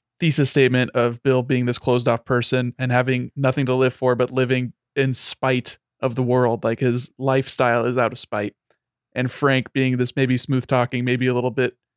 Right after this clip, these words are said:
shady, but in the end, just another person.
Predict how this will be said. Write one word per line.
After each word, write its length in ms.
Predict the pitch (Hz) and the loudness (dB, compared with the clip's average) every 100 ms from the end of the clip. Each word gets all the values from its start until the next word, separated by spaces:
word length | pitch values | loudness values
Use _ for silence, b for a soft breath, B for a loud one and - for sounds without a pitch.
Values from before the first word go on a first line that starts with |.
| _ _ | _ _
shady, 460 | - - 151 139 139 | -2 2 4 4 2
but 320 | 131 131 - _ _ _ _ _ _ | 4 2 0 _ _ _ _ _ _
in 120 | 170 | 2
the 180 | 156 147 | 4 4
end, 320 | 151 139 127 _ | 2 2 -2 _
just 220 | 156 143 - | -2 -2 0
another 280 | 143 135 117 | 2 2 0
person. 600 | - 127 120 117 107 | 0 0 0 -2 -2